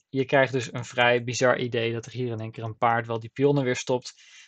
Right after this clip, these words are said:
Beide spelers moeten hier best wel vaak de only move vinden om überhaupt maar in de partij te blijven. En, eh, met snelschaak heel erg moeilijk om allemaal te vinden, maar ook in een echte partij denk ik behoorlijk pittig om, ehm, hier telkens de juiste zet te vinden.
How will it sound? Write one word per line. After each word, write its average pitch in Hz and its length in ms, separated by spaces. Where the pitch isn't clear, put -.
Beide 151 280
spelers 147 340
moeten 135 240
hier 127 140
best 127 220
wel 135 80
vaak 117 400
de 120 140
only 135 320
move 127 300
vinden 123 320
om 117 320
überhaupt 120 420
maar 123 100
in 120 80
de 117 80
partij 117 340
te 113 100
blijven. 131 380
En, 131 340
eh, 127 220
met 123 220
snelschaak 151 600
heel 127 400
erg 175 160
moeilijk 170 280
om 160 100
allemaal 151 180
te 143 120
vinden, 151 320
maar 135 120
ook 135 140
in 147 60
een 123 80
echte - 220
partij 117 340
denk 117 200
ik 117 140
behoorlijk 113 440
pittig - 440
om, 117 320
ehm, 139 260
hier 127 440
telkens 117 360
de 123 80
juiste 113 260
zet 110 160
te - 100
vinden. 120 260